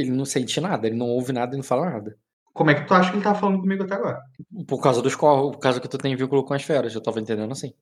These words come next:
Speaker 2: Tá, e o vínculo com as feras me permite falar
Speaker 1: Falar com
Speaker 2: telepaticamente
Speaker 1: ele.
Speaker 2: com outro org.
Speaker 1: Você tava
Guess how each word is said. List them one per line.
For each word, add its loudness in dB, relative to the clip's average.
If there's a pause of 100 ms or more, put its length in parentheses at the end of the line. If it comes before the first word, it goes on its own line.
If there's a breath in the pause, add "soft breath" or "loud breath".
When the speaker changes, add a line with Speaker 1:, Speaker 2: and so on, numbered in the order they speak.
(320 soft breath)
Speaker 2:
Tá, 6
e 8
o 6
vínculo 0
com -4
as -2
feras 4
me 4
permite -2 (380)
falar 6
Speaker 1:
Falar 8
com 8
Speaker 2:
telepaticamente 8
Speaker 1:
ele. -8
Speaker 2:
com 4
outro 4
org. 6 (440)
Speaker 1:
Você -4
tava 4